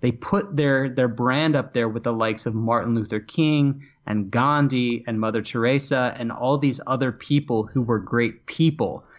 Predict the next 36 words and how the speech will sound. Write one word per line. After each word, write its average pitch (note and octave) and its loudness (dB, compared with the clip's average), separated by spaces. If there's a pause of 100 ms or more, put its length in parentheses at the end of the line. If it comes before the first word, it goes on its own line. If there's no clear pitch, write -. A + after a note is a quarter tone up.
(320)
And A#2+ 4
they A#2 4
let C3 0
that B2 -4
halo C3+ 0
effect - -4
take G2+ -6
place. G2+ -8
So A2+ 0
yeah, A2 0
just - -4
couch F#3+ -2
your D3 0
brand D3+ -2 (320)
in C#3 4
the C3 2
things D#3 0
that - -6
people D#3 2
want A#2+ 0
most A#2+ -2 (200)
and A2+ -4
compete D#3 0
on A2+ 0
that B2+ -2
and A2+ -6
not A2 -4
the G2+ -6
actual, G#2 -6
uh, G2 -2
ins D3 4
and A2+ 0
outs G#2+ -4
of A2 -2
your F#2+ -4
widget. F#2 -4